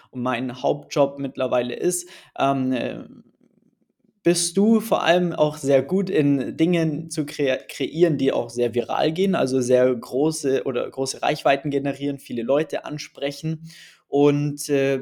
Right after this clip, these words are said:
da ist es dann schon gang und gäbe, dass man dann, sag ich mal, über seine eigene Bubble natürlich auch mal hinauskommt, andere Leute auf dich aufmerksam werden oder andere Leute auf einen aufmerksam werden.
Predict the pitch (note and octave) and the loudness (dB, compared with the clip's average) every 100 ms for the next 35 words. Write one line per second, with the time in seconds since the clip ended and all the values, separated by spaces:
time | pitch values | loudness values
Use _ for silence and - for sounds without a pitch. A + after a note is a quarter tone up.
0 | B2+ - D3+ E3 - E3 E3 E3 D3+ D3+ | -2 2 4 2 0 -2 -2 -2 -2 -2
1 | D#3 - D#3+ E3 E3 D3+ D3+ D3+ D3+ C3 | -6 -4 -2 -2 -4 -2 -2 0 -2 -2
2 | D3+ E3+ E3+ E3 D3 - C#3+ C#3+ C#3 C#3 | 2 4 4 0 0 0 2 2 2 0
3 | B2+ C#3 C3+ C3+ B2 D#3+ C#3+ C3 C3 B2+ | 0 -2 0 -2 -2 -2 0 0 -2 0
4 | D3 C#3+ C3 B2 D#3+ D#3 C#3 C3 C#3+ C#3+ | 0 0 0 0 0 0 -2 -2 -2 -2
5 | C#3 B2+ B2 B2+ D3 F#3 - E3+ D#3+ D#3+ | -4 -6 -6 -4 -2 -4 0 2 2 0
6 | - D3 D#3 C3+ C3+ D3 D#3 B2+ C#3+ - | -4 -4 -2 -4 0 2 0 -2 -4 -4
7 | C#3+ - D3 C#3+ C#3 - C#3 C3 C3+ C#3 | -6 -4 -6 -8 -10 -8 -10 0 2 2
8 | A#2+ - C3 A#2+ B2 C3+ A2 - - - | -2 -2 -4 -2 0 0 0 -6 -12 -14
9 | - C#3+ C#3 C3+ - C3 C3+ C#3 D3+ | -14 -14 -14 -16 -16 -8 -4 -4 -6